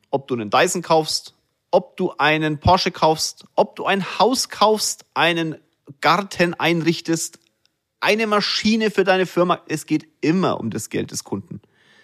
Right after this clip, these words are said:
Was für ein Gesippel. Dann kommt, äh, der nächste Argument. "Ja, aber ja, bei Versicherungen, ja, da gibt's ja so viel unterschiedliche."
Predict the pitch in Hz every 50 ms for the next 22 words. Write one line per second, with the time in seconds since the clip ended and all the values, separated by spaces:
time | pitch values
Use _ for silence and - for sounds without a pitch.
0 | _ _ _ _ _ _ _ _ - 120 151 - - - - - 104 110 113 127
1 | 143 143 - 208 175 - - - _ _ _ _ _ _ _ _ _ _ _ _
2 | _ _ _ _ _ _ - - - - - - - - - - - - - _
3 | _ _ _ _ _ 170 165 190 214 233 - - 233 233 226 - 196 202 196 202
4 | 214 214 214 220 233 247 226 - - 220 - 185 170 143 123 101 101 - - 139
5 | 147 - _ _ _ - 190 190 190 202 202 160 170 165 160 151 160 180 160 -
6 | 156 147 135 - 143 131 - - 156 240 220 202 190 170 151 143 147 139 139 135
7 | 127 120 - 175 - - 175 156 151 - 202 190 160 180 160 190 226 208 185 160
8 | - - 147 110 117 113 113 117 110 101